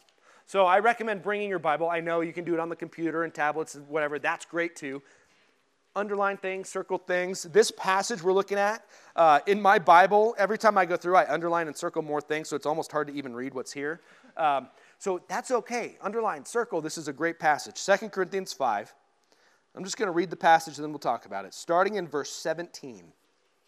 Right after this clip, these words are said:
Second Corinthians five seventeen says, "Therefore, if anyone is in Christ, he is a new creation.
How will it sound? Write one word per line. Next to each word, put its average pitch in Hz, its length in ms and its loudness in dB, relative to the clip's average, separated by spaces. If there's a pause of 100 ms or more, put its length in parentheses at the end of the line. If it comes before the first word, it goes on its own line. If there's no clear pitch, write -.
(880)
Second 185 400 -8
Corinthians 147 500 -10
five 156 520 0 (160)
seventeen 127 840 -12 (1200)
says, 175 280 -2
"Therefore, 190 640 2 (640)
if 202 180 -4 (120)
anyone 285 480 2
is 233 140 -2
in 254 260 -6
Christ, 170 640 0 (180)
he 202 200 -6
is 190 120 -2
a 185 140 0
new 180 680 -2 (220)
creation. 143 640 -8